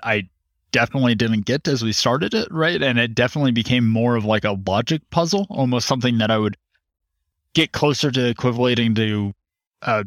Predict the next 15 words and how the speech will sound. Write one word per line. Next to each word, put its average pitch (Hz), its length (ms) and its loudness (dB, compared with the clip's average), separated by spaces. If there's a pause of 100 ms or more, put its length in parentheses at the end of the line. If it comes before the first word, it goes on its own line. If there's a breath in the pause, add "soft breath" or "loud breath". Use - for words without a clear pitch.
(160)
a 113 120 -6
challenge 123 500 0
you 113 80 -4
might 110 180 -2
find 113 260 0
on 107 100 0
the 110 140 -2
S 117 160 -2
A 98 120 -2
Ts, 170 420 -2
as 120 180 -2
opposed 113 420 -2
to 104 460 -2 (420)
a 113 140 0
game 110 640 0